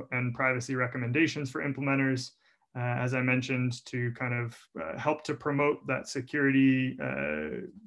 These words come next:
um, that security management, um, context and that security management,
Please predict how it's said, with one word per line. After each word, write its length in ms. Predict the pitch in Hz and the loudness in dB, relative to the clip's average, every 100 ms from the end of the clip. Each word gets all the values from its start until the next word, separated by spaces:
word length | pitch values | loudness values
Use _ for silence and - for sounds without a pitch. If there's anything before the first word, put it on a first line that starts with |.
| - - - - | -20 -20 -16 -12
um, 420 | - - 82 - - | -8 -8 -8 -10 -10
that 160 | 190 127 | -8 -8
security 680 | - 131 - 156 143 139 135 | -6 -6 0 2 6 6 6
management, 760 | 131 127 135 123 127 123 123 - - | 4 4 4 2 0 0 -2 -8 -12
um, 540 | 139 139 76 76 - - | -10 -8 -6 -6 -6 -10
context 800 | - 147 143 127 117 - - - | -4 -2 -2 -4 -8 -10 -14 -12
and 220 | - 120 123 | -6 -2 -2
that 160 | 120 | -2
security 320 | - - 143 135 | -6 -4 0 2
management, 560 | 127 123 117 123 120 | 2 0 -2 -2 -4